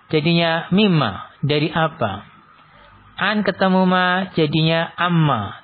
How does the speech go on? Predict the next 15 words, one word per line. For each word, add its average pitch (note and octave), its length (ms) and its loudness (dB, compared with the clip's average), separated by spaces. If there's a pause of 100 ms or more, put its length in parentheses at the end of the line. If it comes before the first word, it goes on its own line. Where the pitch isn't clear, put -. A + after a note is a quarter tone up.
Tentang C#3+ 480 0
apa? A2+ 640 -6 (640)
Berikutnya, C4+ 480 2
kita C4 320 0
mengenal A3 480 2
isim F#3+ 320 2
mausul. D#3+ 800 2 (160)
Isim D#3 320 0
mausul, C3 640 2
kata B2 400 0
sambung. A#2+ 560 2 (400)
Alladhi E3 880 0
untuk D#3+ 480 2
mufrad D#3 720 2 (720)
mudzakkar. C3+ 720 0